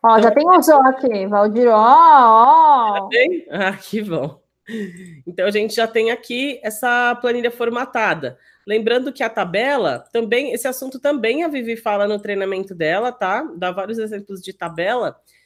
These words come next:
Speaker 2: E lá embaixo a vantagem é que se a gente colocar uma pessoa nova, tipo eu aqui, ó, Karen Abessia, ele já faz a
Speaker 1: Uhum.
Speaker 2: formatação automática. Ó, se eu colocar o número aqui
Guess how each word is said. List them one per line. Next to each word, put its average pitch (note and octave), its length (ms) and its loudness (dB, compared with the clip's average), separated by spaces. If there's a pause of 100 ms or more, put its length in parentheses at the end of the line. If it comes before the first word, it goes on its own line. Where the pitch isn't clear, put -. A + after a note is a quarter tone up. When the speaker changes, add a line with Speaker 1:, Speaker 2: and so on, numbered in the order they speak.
(140)
Speaker 2:
E F#3 60 -14
lá G3+ 140 -2
embaixo A3 380 -4
a A#3 40 -6
vantagem A#3 480 -6
é A3+ 80 -6
que A3+ 80 -18
se A3+ 60 -8
a - 20 -6
gente A#3+ 260 -10
colocar A#3+ 440 -4
uma G3+ 120 -4
pessoa G3+ 400 -6
nova, E3 460 -4
tipo - 400 -12
eu E3 180 -4
aqui, - 320 -10
ó, D3+ 160 -4
Karen F3 680 -10
Abessia, - 640 -16 (600)
ele F#3+ 160 -6
já G#3+ 140 -4
faz A3 200 -8 (100)
a G#3+ 40 -12
Speaker 1:
Uhum. G#3+ 80 -10
Speaker 2:
formatação A3+ 520 -8
automática. G#3 920 -8 (200)
Ó, D3+ 260 -6 (160)
se - 100 -20
eu - 40 -20
colocar F3 460 -8
o F3 80 -6
número E3+ 340 -6
aqui B3+ 440 -12